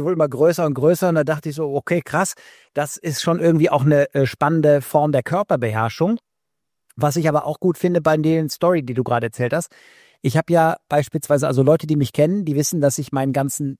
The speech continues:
Tagesplan so rund um meine Nahrung strukturiere. Ich hab rund um die Uhr Hunger und esse auch wirklich gerne.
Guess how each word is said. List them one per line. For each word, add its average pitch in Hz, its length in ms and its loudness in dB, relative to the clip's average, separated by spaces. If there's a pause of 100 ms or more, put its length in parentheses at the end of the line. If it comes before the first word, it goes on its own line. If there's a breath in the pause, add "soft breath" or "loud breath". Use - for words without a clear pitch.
Tagesplan 147 840 -2
so 131 120 0
rund 143 180 0
um 151 100 -6
meine 135 220 2
Nahrung 120 500 0
strukturiere. 117 760 -2
Ich 117 120 -4
hab 127 100 -2
rund 165 220 0
um 156 80 -2
die 160 120 -4
Uhr 147 220 0
Hunger 185 320 0
und 147 320 -6
esse 165 240 -2
auch 123 180 0
wirklich 139 300 -4
gerne. 147 320 2